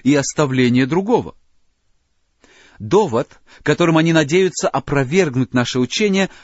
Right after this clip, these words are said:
также опровергает их собственное. Это самая неудачная хитрость из всех, направленных на то, чтобы разделаться с учением об избрании отдельных людей, пытаясь обосновать избрание целого народа.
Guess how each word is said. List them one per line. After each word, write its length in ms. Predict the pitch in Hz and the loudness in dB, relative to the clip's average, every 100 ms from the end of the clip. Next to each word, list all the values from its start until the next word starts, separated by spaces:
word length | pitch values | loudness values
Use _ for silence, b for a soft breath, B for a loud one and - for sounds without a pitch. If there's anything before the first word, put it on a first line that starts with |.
| B - | B -4
также 400 | 185 190 175 196 | -2 -2 0 -2
опровергает 840 | 180 165 147 139 110 127 139 - | 0 -2 0 0 0 0 0 -2
их 260 | 143 139 | -4 -4
собственное. 760 | - 226 214 - 131 101 80 - _ _ _ _ _ _ _ B B B | -4 -4 -4 -6 -4 -2 -4 -10 _ _ _ _ _ _ _ B B B
Это 240 | 165 180 | -2 -2
самая 480 | 165 - 247 220 214 | -4 0 2 2 2
неудачная 680 | 196 196 160 185 - 143 143 | 2 0 2 0 0 0 0
хитрость 560 | - 208 160 147 - - | 0 -4 -2 -2 -4 -8
из 60 | 123 | -8
всех, 500 | - - 208 - B B | -10 -2 -2 -2 B B
направленных 720 | 131 143 143 147 139 139 131 | -2 0 2 2 2 0 0
на 120 | 135 | -2
то, 260 | 127 180 185 B - | 0 0 -2 B -14
чтобы 540 | - 143 131 135 131 - | -4 -2 2 0 0 -4
разделаться 1000 | 123 135 123 107 123 156 139 - - | 0 0 -2 -4 -2 0 0 -2 -6
с 160 | 127 - | -6 -6
учением 640 | - - - 127 113 113 | -8 -4 0 2 2 0
об 140 | 110 127 | 0 -2
избрании 720 | 107 98 135 131 110 123 123 B B | -2 0 2 2 2 0 -2 B B
отдельных 640 | 127 117 113 131 104 107 | -6 -4 -2 0 0 -2
людей, 400 | 131 139 127 - b b - | -4 0 -2 -4 b b -6
пытаясь 400 | 139 139 135 135 | 0 2 2 0
обосновать 540 | 127 131 131 135 135 | -2 -2 0 0 0
избрание 500 | 120 107 127 127 127 | -4 -2 0 2 0
целого 520 | - - 139 113 110 | -2 -2 0 2 2
народа. 440 | 123 151 165 80 | 0 0 -2 -4